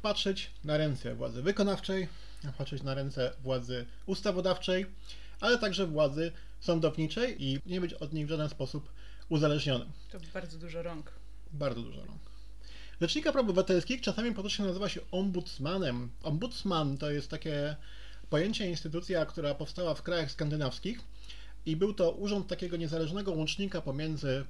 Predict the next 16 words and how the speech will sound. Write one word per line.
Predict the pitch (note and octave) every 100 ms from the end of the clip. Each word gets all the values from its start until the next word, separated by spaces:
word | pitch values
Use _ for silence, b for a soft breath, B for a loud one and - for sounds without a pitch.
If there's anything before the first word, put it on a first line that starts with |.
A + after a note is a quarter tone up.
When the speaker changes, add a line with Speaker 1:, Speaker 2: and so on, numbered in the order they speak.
| -
Speaker 1:
parlamentem | D3 C#3 C#3 C#3 E3+ A#3 C#4+ -
a | G#3 A#3 - -
obywatelami. | F#3+ G3+ G3+ F#3 F3+ C#3 C3+ - B B B B -
Czyli | D#4 C#4
taki | A3+ A3+
urzędnik, | F#3+ F#3 B3 A3 G#3
który | G3 E3+
zajmował | F3 F#3 F#3 D#3+
się | E3
informowaniem | D#3 E3+ D#3+ F3 G3 F3
obywateli | D#3 D3 C#3+ F3 D3+
o | D3+
tym, | D#3 D3
co | C3+ B2+
robi | B2 B2+ C3+
parlament, | D3 F#3 G#3 A#3+